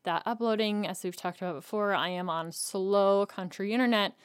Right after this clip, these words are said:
So I have multiple windows open on my screens as I'm running through things because I need things from those different screens. I typically end up with at least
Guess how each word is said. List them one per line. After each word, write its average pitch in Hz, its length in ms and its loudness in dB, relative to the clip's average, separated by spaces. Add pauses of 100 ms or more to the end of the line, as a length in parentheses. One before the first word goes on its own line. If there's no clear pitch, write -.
(440)
So 226 120 2
I 214 40 8
have 208 140 4
multiple 233 520 2
windows 196 460 0
open 185 560 0
on 220 240 2
my 202 160 2
screens 185 600 -4
as 185 140 -4
I'm 196 180 0
running 185 260 0
through 208 180 -6
things 185 320 -6
because 196 420 -2
I 190 200 2
need 214 520 0
things 180 340 -4
from 180 260 -4
those 170 200 -4
different 175 300 -6
screens. 233 420 0
I - 80 -4
typically 254 540 -2
end 208 180 0
up 196 160 -2
with 196 140 -6
at - 120 -2
least 208 800 -4